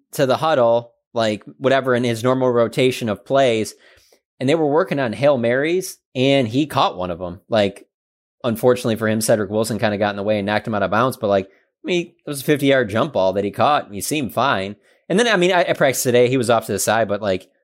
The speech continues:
he wasn't, like, working on resistance cords or anything like that. It just looked like they were just like, "Hey, let's just be cur-, precautious and give you an extra day here," or whatever. But he wasn't limping or anything like that. Like, he didn't show any signs of, of having any, you know, significant injury. And really watching Amari Cooper on the cords, like, I'm just kinda like,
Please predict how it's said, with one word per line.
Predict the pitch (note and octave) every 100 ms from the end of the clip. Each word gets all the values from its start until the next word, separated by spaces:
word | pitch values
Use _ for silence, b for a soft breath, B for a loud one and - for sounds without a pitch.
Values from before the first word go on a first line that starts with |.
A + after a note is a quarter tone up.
| _ _ _
he | C3+
wasn't, | C3 B2
like, | A2 F#2+
working | G#2 A2 G#2+
on | G2
resistance | F2 G#2 A2 F#2+
cords | - F#2+ F2+
or |
anything | F#2 F#2 F2+
like | F2+
that. | F#2+ F#2
It | G2
just | A2 -
looked | G#2
like | G2
they | F#2+
were | F2+
just | F2+ -
like, | G2+
"Hey, | A#2+
let's | A2+ G#2
just | G2
be | F#2+
cur-, | - F#2
precautious | _ G2+ G2 F2 E2+ F2 F2+
and | E2+
give | E2+
you | E2
an | E2
extra | E2 - D#2+
day | F2 E2
here," | E2
or | E2
whatever. | E2+ F2
But | F2 F2 b b b
he | D4
wasn't | F3+ C3 F#2+
limping | G2 G#2+ A2 G2
or |
anything | G2 G2 G#2
like | F#2+
that. | G#2 G2+
Like, | F#2+
he | B2+
didn't | A#2+ G#2+ F#2+
show | A2 G2
any | F2+
signs | - G2+ G2 F#2+ F#2+ F2+
of, | E2 - -
of | G2
having | G2+ F#2+ F2+ F2+
any, | E2+ F#2 G2+
you |
know, | F#2 E2+
significant | A2 F#2+ - G2
injury. | G2+ G#2 B B B B
And | A2+
really | F3
watching | B2 A#2+ A#2+ A#2 G#2
Amari | G#2+ A2+ G#2
Cooper | - C#3 B2
on | F2+
the | E2+
cords, | - G2 F2 E2 -
like, | F#2 F2 A#2
I'm | G2
just | F#2+
kinda | - F#2+
like, | F#2 F2 D#2